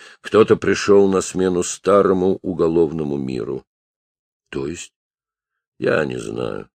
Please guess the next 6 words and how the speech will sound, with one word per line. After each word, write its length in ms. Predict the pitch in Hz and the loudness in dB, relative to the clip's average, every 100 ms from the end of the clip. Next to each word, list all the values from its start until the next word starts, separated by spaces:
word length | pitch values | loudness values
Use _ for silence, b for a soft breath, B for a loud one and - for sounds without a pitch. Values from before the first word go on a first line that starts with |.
| _ _ _ _ _ _ _ b b b | _ _ _ _ _ _ _ b b b
Харгрив 480 | 101 104 95 98 | 2 2 0 -2
уже 180 | 92 95 | 0 2
решил, 560 | 95 87 - 110 87 67 _ _ - | 0 0 0 2 2 -2 _ _ -12
что 420 | - - - 58 | -10 -6 -4 -2
ему 220 | 53 53 | -4 -10
делать. 420 | 50 52 - _ | -10 -12 -12 _